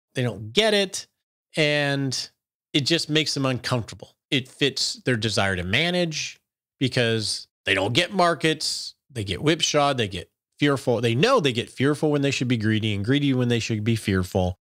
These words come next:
and it just doesn't make any sense to them. And so for them, even though they're overfunded, we're leaning way towards the zero because it's going to give them the permission to be able to live the kind of life that they want.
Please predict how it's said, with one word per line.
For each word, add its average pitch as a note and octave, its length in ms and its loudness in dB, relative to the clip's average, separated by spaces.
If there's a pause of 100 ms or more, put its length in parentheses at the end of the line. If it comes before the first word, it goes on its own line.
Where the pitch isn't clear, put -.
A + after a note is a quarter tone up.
and C3+ 220 0
it C3 60 -2
just E3 240 -4
doesn't E3 180 -2
make D3+ 180 0
any C3+ 180 0
sense D#3+ 360 -2
to F#2+ 120 -6
them. C#2+ 220 -10 (240)
And C#3+ 180 2
so C#3+ 280 2
for B2 220 0
them, C#3+ 480 2
even D#3 320 0
though C3 200 2
they're A2+ 260 2
overfunded, B2 920 0
we're C3 220 0
leaning G3 440 0
way A#3+ 260 4
towards D#3+ 480 0
the A#2+ 120 0
zero A2+ 840 0 (280)
because D3 320 0
it's C#3+ 180 -2
going C#3+ 320 0
to B2+ 580 0 (300)
give D#3+ 340 0
them C#3+ 240 2
the C3+ 100 2
permission A#2 680 -2
to A#2 100 -2
be A#2 240 0
able A2+ 220 -2
to A2 300 -2
live A2 300 0
the A2+ 100 0
kind A2 300 -2
of G2+ 100 -2
life F#2+ 240 -2
that G2 120 -6
they A#2 100 0
want. - 520 -2